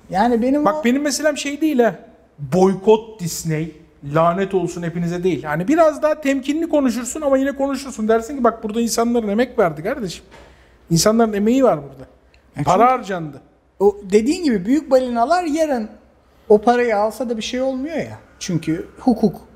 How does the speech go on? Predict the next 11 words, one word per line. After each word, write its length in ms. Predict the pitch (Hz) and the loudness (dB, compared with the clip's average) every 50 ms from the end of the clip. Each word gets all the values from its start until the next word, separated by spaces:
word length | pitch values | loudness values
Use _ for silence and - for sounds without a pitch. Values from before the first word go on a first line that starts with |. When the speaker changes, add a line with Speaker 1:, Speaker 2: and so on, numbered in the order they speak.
| - - | -6 0
Speaker 1:
mücadelesi 640 | 190 190 165 170 160 151 139 139 131 135 - 156 | 0 2 4 6 4 4 2 -2 -6 -8 -8 -10
sonunda 640 | - - 175 156 131 113 120 143 214 269 294 254 - 202 | -8 -4 -2 -2 -2 -2 -4 -4 -4 -4 -4 -4 -6 0
davayı 440 | 214 214 214 208 208 196 196 196 190 | 2 2 2 2 2 0 -2 -2 -4
kaybettiğinde 840 | - 220 214 208 208 202 196 196 - - 214 208 185 175 180 240 262 | -4 -2 -2 -2 0 -2 -4 -6 -6 -6 -4 -4 -4 -2 -2 -2 -2
avukatın 400 | 240 233 214 233 220 214 214 - | -2 -4 -2 -4 -4 -4 -4 -2
parasını 360 | - 190 160 147 143 - 202 262 | 0 0 0 0 -4 -6 -8 -8
da 60 | 302 | -2
kaybeden 420 | - 349 349 269 240 208 170 160 147 | 0 0 4 4 4 4 4 0 -4
ödüyor 260 | 131 127 127 123 113 110 | -6 -10 -12 -14 -12 -14
zaten 240 | 110 110 - 113 107 | -16 -18 -18 -18 -20
hatta. 360 | 104 - _ _ - - | -20 -20 _ _ -20 -20